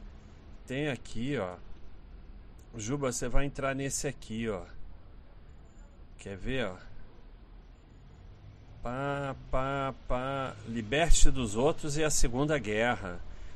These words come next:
Vamos editar ele, que você vai entrar nesse. Porque eu já falei ali da Segunda Guerra. Então eu vou descobrindo alguns que eu já falei, né?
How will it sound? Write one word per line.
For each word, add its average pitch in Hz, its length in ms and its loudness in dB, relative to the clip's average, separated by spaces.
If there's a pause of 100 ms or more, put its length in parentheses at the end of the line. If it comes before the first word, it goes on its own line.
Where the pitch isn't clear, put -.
(500)
Vamos 131 300 0
editar 110 600 -2
ele, 110 480 -2 (1600)
que 120 280 -4
você 127 460 -4
vai 139 160 -2
entrar 143 320 0
nesse. 135 500 0 (1040)
Porque 113 300 0
eu 127 180 -4
já 143 160 -2
falei 147 540 0
ali 113 280 -2
da 104 160 -2
Segunda 101 460 -2
Guerra. 92 520 -8 (880)
Então 131 180 -4
eu 147 140 -2
vou 147 140 2
descobrindo 139 680 -2
alguns 127 460 -4
que 143 80 -6
eu 131 80 -4
já 131 180 -2
falei, 117 540 -2
né? 113 280 -4